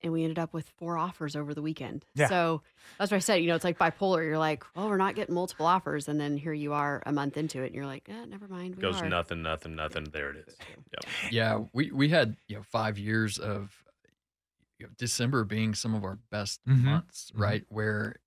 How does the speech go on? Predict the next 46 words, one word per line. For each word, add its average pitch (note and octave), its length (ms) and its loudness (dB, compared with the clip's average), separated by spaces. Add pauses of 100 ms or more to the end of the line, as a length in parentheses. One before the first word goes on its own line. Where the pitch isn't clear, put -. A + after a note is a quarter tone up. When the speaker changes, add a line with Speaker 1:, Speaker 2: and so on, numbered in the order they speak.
Speaker 4:
that - 220 -4
had, A2+ 300 -2
you A2 100 0
know, G#2 120 -4 (300)
prior A2+ 440 -2
to, G2 400 -6 (800)
you G#2 100 -16
know, G2 100 -16
five G#2 320 -4
years G2 220 -10
ago, G#2+ 160 -2
you'd G#2+ 260 0
see A#2+ 200 0
that A2 280 -2
dip, - 220 -12 (100)
right, G2+ 300 -8 (120)
in G#2 60 -12
seasonality. G#2 480 -6
So B2+ 100 2
I A2+ 40 4
think C#3+ 140 4
we're E3 80 6
returning C3 420 2
to G#2+ 120 -2
some G#2 140 -6
seasonality. G2+ 800 -8 (140)
Of - 120 -12
course, G#2 300 -2
interest G2 320 -10
rates F#2+ 220 -6
aren't G2 160 -8
helping. - 360 -12
Speaker 2:
Yeah. A#2 180 2 (200)
Speaker 4:
So, G2 380 -2 (120)
um, G2+ 340 -8 (100)
Speaker 2:
Yeah, A#2 140 6 (120)
yeah, E3 200 8
and D#3+ 140 4
that's E3 140 4
true D#3+ 200 4
'cause C#3 200 2
it C3+ 180 0
nor-, C#3+ 400 2
there C3 220 4
are, A2 140 -2 (240)
there's, C#3+ 340 0